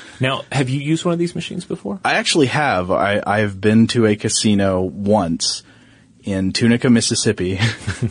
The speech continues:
Speaker 1: Uh, and I, I didn't play the machines very much. I mean, I, I played a very little bit on them. But I observed a lot of people playing the machines. And it's very interesting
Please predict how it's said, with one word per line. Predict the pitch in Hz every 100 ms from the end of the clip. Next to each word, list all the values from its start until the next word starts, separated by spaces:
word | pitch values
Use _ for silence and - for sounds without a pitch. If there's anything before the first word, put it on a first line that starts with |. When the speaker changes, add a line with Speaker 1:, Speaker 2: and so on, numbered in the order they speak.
| - 104 - - - - - - -
Speaker 1:
Uh, | 90 85
and | 95 98 95 92
I, | - 98 107 107 107 104 90 -
I | 104
didn't | 110 147 151 127 95 87 - -
play | - - 110 110
the | 95
machines | 92 - 101 92
very | 92 90
much. | 87 82 78 -
I |
mean, | 87 85
I, | 85 85 87
I | 82
played | - 95 85
a | 82
very | 85 78
little | 76 80 73
bit | 80 76
on | 76 80
them. | 82 90 - - _ _ _ _ _ _ _ _ - - 98
But | 98 110
I | 87 104
observed | 98 95 98 101 123 143 120 90 82 -
a | 90
lot | 87 85 80 -
of | 90 82 82 - _
people | - 92 87
playing | 82 95 90 85 82
the |
machines. | 82 - 87 80 78 - - - - -
And | 101
it's | 104
very | 107 147 180
interesting | 151 - 135 - 113 101 92